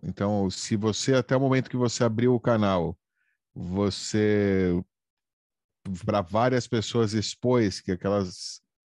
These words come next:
que aquela U T X O é sua, seja comprando na exchange, seja colocando numa BlockFi, seja, né, fazendo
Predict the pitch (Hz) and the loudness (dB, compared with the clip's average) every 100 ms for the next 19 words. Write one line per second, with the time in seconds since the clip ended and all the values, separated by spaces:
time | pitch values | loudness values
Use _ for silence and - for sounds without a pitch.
0 | _ - 87 110 104 113 101 - 104 107 | _ -12 -2 0 2 0 -2 -2 0 0
1 | - - 165 113 90 - 104 107 113 101 | -2 0 2 2 0 -2 -2 -2 -2 -2
2 | 113 123 127 123 113 - - 117 120 104 | 0 0 0 0 -2 -6 -4 -2 0 0
3 | 87 87 87 _ _ _ _ - 110 104 | -2 -6 -10 _ _ _ _ -2 -2 2
4 | 113 110 107 101 98 90 98 _ 110 107 | 4 4 4 4 2 -2 -6 _ -2 0
5 | 101 117 117 117 117 113 101 101 110 - | 0 0 2 2 2 2 0 0 0 -2
6 | - 107 110 107 98 87 85 - 98 110 | -6 0 2 2 2 0 -4 -6 -4 0
7 | 107 98 92 _ _ _ _ - 120 123 | 2 2 -2 _ _ _ _ -4 -2 -2
8 | 123 117 151 151 | -2 -2 -2 -2